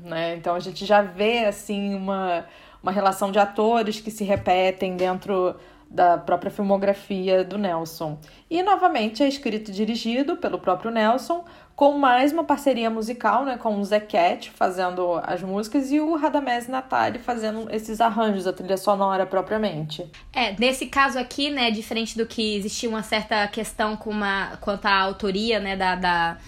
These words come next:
Speaker 2: do roteiro em si, no, no Rio quarenta Graus, né, que tem essa,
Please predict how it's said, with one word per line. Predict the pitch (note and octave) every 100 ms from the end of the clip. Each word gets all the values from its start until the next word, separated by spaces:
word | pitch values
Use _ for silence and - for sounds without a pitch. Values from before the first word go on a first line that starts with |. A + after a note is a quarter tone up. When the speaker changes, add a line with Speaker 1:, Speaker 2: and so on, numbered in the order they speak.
| - - -
Speaker 2:
do | F#3+
roteiro | F#3+ G3+ A3+ G#3+
em | G3+
si, | - - B3 C4+
no, | A#3 G3 F#3+ F#3+ F#3 F3+ F3 D#3 D3+
no | F#3
Rio | G3
quarenta | G3+ F3 F3+
Graus, | F3 F3 G#3+ G#3 F#3+
né, | G3 F3+
que | F#3+
tem | F#3+
essa, | F3+ - F3+ F3+ E3+